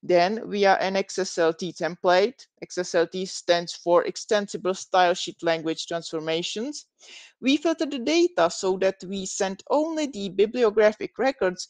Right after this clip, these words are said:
correctly marked for inclusion. Next, please.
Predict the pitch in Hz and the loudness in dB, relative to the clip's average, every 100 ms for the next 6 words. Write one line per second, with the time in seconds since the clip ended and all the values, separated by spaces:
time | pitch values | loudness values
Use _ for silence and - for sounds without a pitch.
0 | - _ _ - 254 285 _ 262 226 196 | -16 _ _ 0 2 2 _ -6 -2 4
1 | 233 247 240 - - 180 170 - 160 165 | 6 4 2 -4 -2 -2 -2 -6 -4 -4
2 | 165 156 135 139 _ _ _ _ _ _ | -2 -4 -6 -16 _ _ _ _ _ _
3 | _ _ 233 254 - 202 202 208 - | _ _ -10 -8 -10 -8 -6 -6 -10